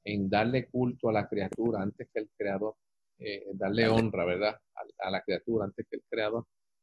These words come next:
Entonces dice que entonces Dios los entregó a sus pasiones, a sus mentalidades, a sus sentimientos. Porque si el ser humano ya determinó en su corazón el que no quiere ser parte de la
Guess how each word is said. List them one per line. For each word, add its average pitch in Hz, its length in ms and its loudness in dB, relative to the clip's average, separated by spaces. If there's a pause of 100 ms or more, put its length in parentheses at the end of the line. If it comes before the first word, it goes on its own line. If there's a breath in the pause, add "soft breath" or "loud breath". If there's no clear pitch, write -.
(500)
Entonces 135 440 0
dice 147 280 2
que 170 80 2
entonces 160 500 -2
Dios 175 480 0 (520)
los 120 200 4
entregó 120 680 6
a 160 80 0
sus - 200 -12
pasiones, 139 600 0
a 107 80 0
sus 101 280 -8
mentalidades, 107 1000 -2
a 104 40 -14
sus - 220 -20
sentimientos. 110 880 -6 (580)
Porque 113 320 0
si 131 200 0
el 120 100 0
ser 131 180 2
humano 151 580 2 (260)
ya 123 160 4
determinó 135 560 2
en 135 80 0
su 131 160 -8
corazón 110 580 -4
el 98 220 -8
que 98 120 -4
no 107 200 -4
quiere 131 300 -4
ser 123 260 -4 (100)
parte 117 420 -2
de 104 100 2
la 95 180 -2